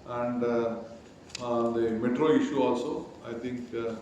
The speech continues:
uh, the footpath, the service road, wherever the metro road is being going on, the service road and the main road will be merged together, and free traffic will be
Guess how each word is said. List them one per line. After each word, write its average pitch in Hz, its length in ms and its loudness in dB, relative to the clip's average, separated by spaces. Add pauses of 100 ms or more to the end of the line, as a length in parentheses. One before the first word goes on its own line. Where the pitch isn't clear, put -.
(680)
uh, 107 320 -6
the 117 80 -4
footpath, 147 760 4 (480)
the 120 100 -2
service 135 500 6
road, 143 240 4
wherever 127 340 4
the 120 40 0
metro 120 380 0
road 120 200 0
is 117 80 -2
being 117 320 -6
going 117 220 0
on, 143 260 -4 (840)
the 127 280 0
service 147 520 4
road 147 520 4
and 127 180 -6
the 131 100 2
main 123 360 2
road 101 220 0 (640)
will 117 220 0
be - 20 2
merged 127 340 4
together, 151 380 2 (180)
and 123 220 -6
free 170 420 0
traffic 127 480 0
will 117 240 -4
be 117 220 0